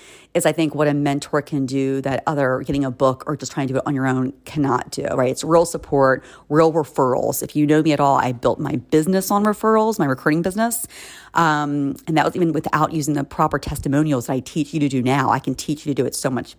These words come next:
better. Um, so I just wanna make sure, again, I'm putting this out today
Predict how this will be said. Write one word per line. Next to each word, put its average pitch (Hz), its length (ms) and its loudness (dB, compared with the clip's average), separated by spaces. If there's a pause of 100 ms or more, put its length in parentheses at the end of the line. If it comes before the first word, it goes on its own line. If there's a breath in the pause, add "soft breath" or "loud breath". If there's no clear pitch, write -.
better. - 380 0 (600 loud breath)
Um, 160 480 2 (120)
so 226 400 4
I 202 120 2
just 254 180 -4
wanna 285 140 4
make 254 200 0
sure, 190 200 2
again, 170 160 0
I'm 156 80 -4
putting 214 180 -6
this - 140 -8
out 170 180 -2
today 156 480 0